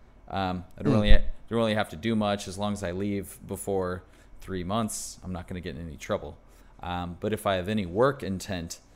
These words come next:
Speaker 1: it's entirely different. Um, so I, I think in terms of our, our discussion, this is just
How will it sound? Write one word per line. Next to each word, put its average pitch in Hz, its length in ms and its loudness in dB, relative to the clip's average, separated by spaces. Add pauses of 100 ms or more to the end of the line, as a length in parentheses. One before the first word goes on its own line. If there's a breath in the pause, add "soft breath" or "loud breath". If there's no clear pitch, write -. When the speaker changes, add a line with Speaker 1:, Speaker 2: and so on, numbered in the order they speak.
(140 soft breath)
Speaker 1:
it's - 140 -14
entirely 95 540 -4
different. 73 400 -12 (640 soft breath)
Um, 95 280 -4 (100)
so 113 460 2 (420 loud breath)
I, 113 180 0
I 120 80 -2
think 180 400 -4
in 127 160 -2
terms 127 300 -4
of 104 100 -2
our, 110 300 2
our 113 180 6
discussion, 95 480 -6
this 107 160 -4
is 101 100 -6
just 95 380 -4